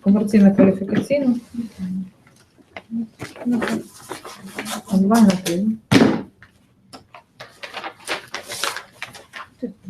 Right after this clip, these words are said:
Загальна вартість конкурсної пропозиції становить шість мільйонів п'ятсот сімдесят чотири тисячі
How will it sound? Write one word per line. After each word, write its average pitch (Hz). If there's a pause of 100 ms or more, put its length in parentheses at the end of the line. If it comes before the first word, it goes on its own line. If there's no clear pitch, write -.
(580)
Загальна 254
вартість 233
конкурсної 214
пропозиції 214
становить 175
шість -
мільйонів 233
п'ятсот 220
сімдесят 196
чотири 190
тисячі 233